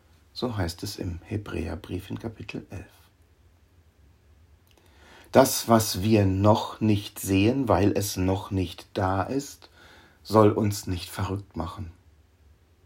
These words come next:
Gottes Wirklichkeit kann ja nicht vollständig von uns, unseren Sinnen und unserem Denken erfasst werden.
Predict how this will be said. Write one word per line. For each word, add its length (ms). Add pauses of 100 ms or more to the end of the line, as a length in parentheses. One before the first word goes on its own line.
(580)
Gottes 480
Wirklichkeit 720
kann 300
ja 160
nicht 300
vollständig 720
von 320
uns, 480 (340)
unseren 360
Sinnen 420
und 260
unserem 480
Denken 440
erfasst 560
werden. 360